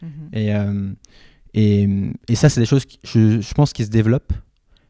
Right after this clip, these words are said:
Speaker 2: Euh, et moi, l'une des choses que je faisais, quand, notamment quand j'étais en C D I chez Live Mentor, c'était que je parlais toute la journée aux gens qu'on accompagnait.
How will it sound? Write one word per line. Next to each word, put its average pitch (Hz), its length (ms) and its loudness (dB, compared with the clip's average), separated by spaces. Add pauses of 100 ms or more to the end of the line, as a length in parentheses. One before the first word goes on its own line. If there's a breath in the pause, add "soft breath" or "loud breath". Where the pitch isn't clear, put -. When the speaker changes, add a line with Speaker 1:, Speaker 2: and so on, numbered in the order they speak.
(140)
Speaker 2:
Euh, 101 460 0
et 117 80 4
moi, 139 220 8
l'une 139 180 6
des 120 140 4
choses 139 460 4
que - 100 -4
je 110 80 -4
faisais, 123 260 2
quand, 117 120 0
notamment 113 240 0
quand 110 120 -2
j'étais 101 220 -2
en 98 140 0
C 113 120 -4
D 104 160 2
I 110 40 2
chez 107 140 -2
Live 101 160 0
Mentor, 131 300 2 (220 soft breath)
c'était - 180 -2
que 113 100 0
je 101 100 -2
parlais 110 320 2
toute - 180 -12
la 117 100 4
journée 107 360 2 (320)
aux 113 140 2
gens 117 180 2
qu'on 110 140 -2
accompagnait. 98 420 -6